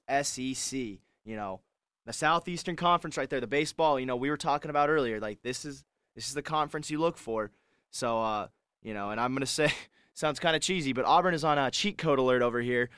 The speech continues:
with all the video game numbers they have. Five guys are hitting over three eighty-nine. That's led by Anefernee, uh, Greer. I'm sorry if I messed your name up, but, uh,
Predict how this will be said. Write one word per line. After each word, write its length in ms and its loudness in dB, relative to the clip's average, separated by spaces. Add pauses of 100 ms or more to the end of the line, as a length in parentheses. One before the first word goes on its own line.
(160)
with 100 -4
all 80 2
the 60 -2
video 300 4
game 240 0
numbers 320 2
they 140 0
have. 280 -2 (400)
Five 320 4
guys 320 2
are 80 -2
hitting 320 -2
over 160 -2
three 340 -2
eighty-nine. 680 0
That's 240 -4
led 240 0
by 320 2 (680)
Anefernee, 760 -2 (340)
uh, 220 -2
Greer. 400 2
I'm 100 -2
sorry 280 2
if 100 -4
I 60 -4
messed 280 -4
your 80 -6
name 240 -4
up, 260 -2 (440)
but, 180 4
uh, 180 0